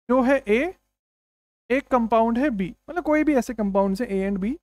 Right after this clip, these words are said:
मैंने ये बोला कि जो कंपाउंड की स्टेबिलिटी है वो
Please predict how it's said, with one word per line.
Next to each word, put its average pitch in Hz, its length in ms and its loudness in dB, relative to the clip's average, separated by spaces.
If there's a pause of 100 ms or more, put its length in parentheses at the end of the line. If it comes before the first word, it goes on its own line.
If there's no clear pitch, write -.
(760)
मैंने 277 180 2
ये 370 200 8
बोला 254 360 10
कि - 840 -6
जो 339 160 6
कंपाउंड 302 640 4
की 381 180 2
स्टेबिलिटी 269 720 0 (100)
है 202 400 0 (880)
वो 302 100 2